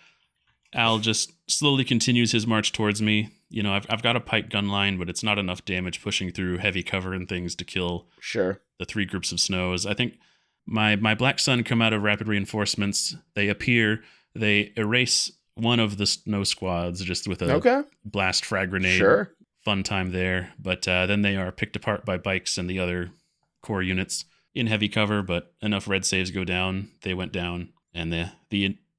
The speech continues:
Speaker 1: the slow march of the Empire continued.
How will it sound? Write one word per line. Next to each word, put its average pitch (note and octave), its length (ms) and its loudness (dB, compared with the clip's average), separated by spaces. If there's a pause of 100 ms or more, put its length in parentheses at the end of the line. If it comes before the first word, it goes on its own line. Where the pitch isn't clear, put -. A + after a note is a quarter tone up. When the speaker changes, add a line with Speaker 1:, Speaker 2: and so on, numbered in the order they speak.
(120)
Speaker 1:
the A2+ 80 -2
slow B2+ 640 4 (340)
march A2 380 -2
of G2 80 -2
the G#2+ 120 2
Empire G2+ 380 0
continued. G2 580 0